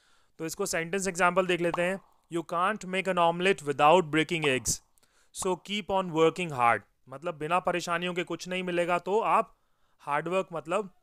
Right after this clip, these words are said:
परिश्रम करते रहें। अगला देख लेते हैं। नेक्स्ट वर्ड है a pen pusher। A pen pusher का मतलब है to have boring job, मतलब बहुत ही पकाऊ काम, ऐसा काम जिसको आप कर कर कर बहुत ऊब चुके हैं। So एग्जांपल है he was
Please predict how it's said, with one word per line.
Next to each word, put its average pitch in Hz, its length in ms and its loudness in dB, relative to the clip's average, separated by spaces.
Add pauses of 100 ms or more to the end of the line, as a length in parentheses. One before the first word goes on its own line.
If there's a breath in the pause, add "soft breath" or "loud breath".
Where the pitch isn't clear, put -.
(140)
परिश्रम 185 440 -4
करते 175 360 6
रहें। 139 260 6 (440)
अगला 170 280 4
देख 180 180 4
लेते 185 240 6
हैं। 190 240 6 (640)
नेक्स्ट 160 360 -6
वर्ड 190 240 -2
है 190 260 -6
a 156 140 -10 (100)
pen 190 260 -4
pusher। 202 320 -6 (220)
A 131 160 -14
pen 185 220 -6
pusher 196 260 -6
का 190 80 -2
मतलब 180 340 -4
है 180 120 0
to 180 220 -6
have 160 360 -2
boring 165 420 -2
job, 165 300 0
मतलब 147 340 -10
बहुत 165 360 -4
ही 202 60 -4 (140)
पकाऊ 160 340 -4
काम, 127 300 -8
ऐसा 160 280 -2
काम 185 260 -8
जिसको 180 240 -12
आप 175 200 -8
कर 185 160 -6
कर 170 180 -8
कर 160 300 -10 (560)
बहुत 160 400 -6
ऊब 214 200 -8
चुके 151 260 -10
हैं। 110 200 -12 (720)
So 165 120 -12
एग्जांपल 175 520 -4
है 190 220 -4
he 185 240 -6
was 196 200 2